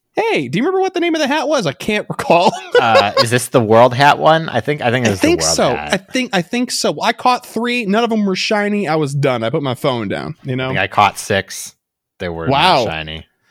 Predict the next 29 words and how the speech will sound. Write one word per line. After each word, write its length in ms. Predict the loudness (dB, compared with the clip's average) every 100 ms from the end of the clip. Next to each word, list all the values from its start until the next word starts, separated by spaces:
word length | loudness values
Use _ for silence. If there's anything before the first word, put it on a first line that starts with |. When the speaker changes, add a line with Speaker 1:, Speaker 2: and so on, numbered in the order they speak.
| _ _
Speaker 1:
Pulling 340 | -2 -2 -2 -2
double 320 | -2 -2 -2
duty, 320 | -2 -4 -4
my 160 | -4 -6
man. 300 | -4 -4 -4
I, 340 | -4 -4 -4
I 120 | -4
appreciate 840 | -2 -4 -10 -8 -6 -4 -4 -4 -2
that 200 | -2 -2
and 80 | -4
respect 400 | -4 -2 0 -2
that. 160 | -2 2
But 640 | 2 0 -4 -8 -8 -16 _ _ _
Speaker 2:
<laughs> 220 | _ _
Speaker 1:
not 240 | -4 -2 -2
as 140 | -2
much 220 | -2 -2
as 120 | -4 -4
I 180 | -2
appreciate 600 | -2 -2 -6 -6 -2 -2 -2
and 100 | -4
respect 500 | -4 -4 -4 -4 -4
our 160 | -4 -4
two 260 | -4 -4
brand 380 | -2 -2 -2 -2
new 120 | -4
patrons, 680 | -2 -4 -2 -4 -6 -6 -8 -12 -16 -8
Zachary 800 | -4 -2 -2 -4 -4 -4 -6 _ -6
and 500 | -2 0 0 -4 -8